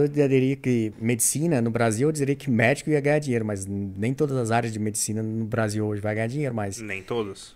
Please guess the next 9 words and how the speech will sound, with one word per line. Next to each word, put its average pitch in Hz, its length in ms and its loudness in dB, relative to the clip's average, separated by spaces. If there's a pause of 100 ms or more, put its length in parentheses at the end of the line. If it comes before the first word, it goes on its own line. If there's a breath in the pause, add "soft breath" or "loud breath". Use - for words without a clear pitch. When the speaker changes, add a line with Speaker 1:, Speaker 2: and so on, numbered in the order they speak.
(140)
Speaker 1:
E, - 80 -6
e 104 380 -6 (180)
talvez 107 260 -2
o 110 60 0
médico 113 440 6
vai 120 80 4
ter 110 340 -6 (540)
retorno, 113 440 2
mas 107 220 0